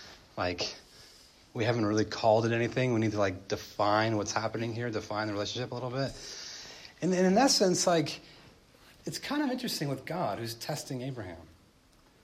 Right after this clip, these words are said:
Is God like us, where he's kind of, like, needy, like, "Hey, do, do you really love me?" Is, is God sitting there worrying how much we actually care and how, actually how much we love him?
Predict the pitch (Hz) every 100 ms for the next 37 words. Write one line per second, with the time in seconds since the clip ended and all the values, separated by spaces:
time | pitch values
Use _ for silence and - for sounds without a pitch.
0 | _ _ _ - 131 131 - 139 185 185
1 | 175 127 165 - 131 117 113 139 139 123
2 | 110 113 117 131 143 123 110 - - -
3 | - - 175 175 170 156 143 151 - 143
4 | 160 170 233 156 123 151 175 202 214 220
5 | - _ _ - - - - - - -
6 | - _ _ - _ - _ _ - 151
7 | 143 151 - 170 214 - 190 208 202 190
8 | 196 202 - - - - _ 135 127 139
9 | 165 175 180 147 165 170 165 - 135 120
10 | 143 - 151 139 - 127 135 143 123 123
11 | 131 127 123 120 - 131 - - - 131
12 | 131 135 - 110 110 104 110 - 131 147